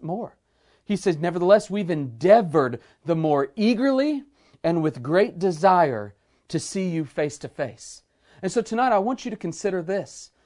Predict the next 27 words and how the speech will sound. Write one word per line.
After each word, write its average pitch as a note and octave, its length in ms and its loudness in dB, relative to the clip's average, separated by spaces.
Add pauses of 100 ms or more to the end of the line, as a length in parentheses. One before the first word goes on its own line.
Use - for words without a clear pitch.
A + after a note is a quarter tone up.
(300)
One G#3+ 500 2
mark D#3+ 640 0 (440)
of D3 180 2
loving G3 800 0 (180)
fellowship G#3 840 -2
with F#3 160 -4
other F3 200 0
believers, E3 480 -2
with D3 100 -6
one E3+ 160 0
another, E3+ 460 -4 (260)
is D3 220 -4
you C4+ 160 -2
and A#3 100 -2
I, G#3+ 160 2
we A3 220 -2
must B3 420 -4
learn G#3+ 640 -2 (240)
to F#3+ 400 -6 (200)
fellowship G#3+ 800 4 (440)
eagerly. F#3+ 1000 0 (640)
Eagerly. E3+ 720 -2 (380)
Now, F#3+ 80 0
the G3+ 100 2
reason C#4 380 -2
that G#3+ 160 -2
word F3+ 260 0